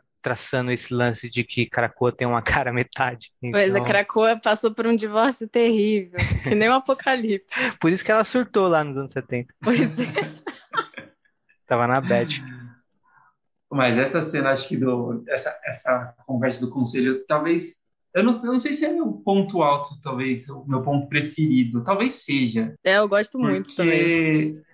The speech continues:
Speaker 3: é muito boa. Todas, tu-, tudo o que acontece ali é muito bom.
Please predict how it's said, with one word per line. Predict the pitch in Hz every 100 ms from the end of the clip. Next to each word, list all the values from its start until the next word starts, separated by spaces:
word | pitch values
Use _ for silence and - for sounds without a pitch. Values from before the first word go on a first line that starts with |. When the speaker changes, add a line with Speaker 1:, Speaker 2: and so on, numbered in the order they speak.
| _
Speaker 3:
é | 180
muito | 175 175 247 -
boa. | - 135 160 - -
Todas, | 196 320 320 240 - - _ _ -
tu-, | 202 -
tudo | 277 392
o | 381
que |
acontece | 233 233 190 190 185 175
ali | 160 185
é | 175
muito | 185 -
bom. | - -